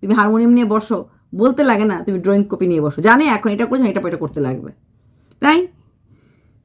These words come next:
পাবলিক তোমাকে বলেছে, কারণ তুমি পাবলিককে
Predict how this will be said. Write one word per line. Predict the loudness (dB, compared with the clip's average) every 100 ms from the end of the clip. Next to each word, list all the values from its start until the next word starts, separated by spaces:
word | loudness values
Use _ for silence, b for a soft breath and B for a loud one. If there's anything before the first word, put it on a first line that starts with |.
| _
পাবলিক | 4 6 6 0
তোমাকে | 0 0 0
বলেছে, | 0 0 0 -2
কারণ | -2 -2 -2
তুমি | 0 2 2 0 -8 _ -6
পাবলিককে | 0 2 2 0 -4 -4 -4